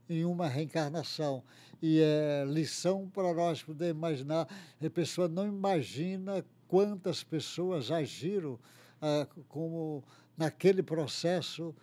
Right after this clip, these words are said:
até que foi fracasso. Mas o fracasso normalmente é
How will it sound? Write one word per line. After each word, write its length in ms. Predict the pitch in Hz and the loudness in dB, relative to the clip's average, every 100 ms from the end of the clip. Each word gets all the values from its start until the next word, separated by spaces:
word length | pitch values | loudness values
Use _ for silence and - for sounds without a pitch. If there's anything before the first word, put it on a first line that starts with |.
| - _ _ | -20 _ _
até 760 | 185 175 - _ 190 196 202 | 0 0 -2 _ 6 6 6
que 240 | 175 - 180 | 0 -2 -4
foi 280 | - 185 165 | 0 -2 0
fracasso. 720 | - 185 - 165 151 - - - - - | -2 -4 -2 0 0 -4 -12 -20 -20 -8
Mas 240 | 151 160 143 | 0 0 0
o 60 | |
fracasso 640 | - 175 151 160 160 - 156 | 0 0 0 0 0 -2 -6
normalmente 880 | 156 151 160 139 147 139 - 147 131 - - - - | -2 -2 -2 -4 -6 -8 -6 -8 -8 -16 -20 -20 -4
é 560 | 160 151 147 143 135 | 0 2 2 0 -4